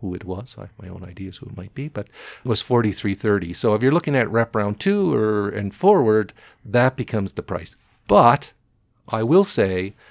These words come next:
I am hearing, uh, more and more people looking outside of the rep, wondering if, uh, through a corporate P P A, offset credits, maybe a forward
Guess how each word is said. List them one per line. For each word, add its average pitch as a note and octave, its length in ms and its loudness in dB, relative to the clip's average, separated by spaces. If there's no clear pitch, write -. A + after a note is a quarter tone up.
I A2 200 0
am C3 340 4
hearing, G#2 800 -2
uh, F#2+ 280 -12
more A2+ 420 2
and G#2 160 -2
more G2+ 300 -2
people F#2+ 360 -8
looking F#2+ 380 -8
outside G#2+ 560 -4
of G#2+ 100 -8
the F#2+ 100 -8
rep, A2 340 -8
wondering F#2+ 720 -4
if, F#2+ 380 -12
uh, F2+ 260 -12
through F#2+ 160 -12
a F2+ 40 -12
corporate - 400 -6
P G2 160 -10
P G2+ 240 -6
A, G2+ 720 -6
offset F#2+ 340 -12
credits, G2+ 640 -6
maybe F2+ 180 -14
a F2+ 40 -14
forward F#2 400 -14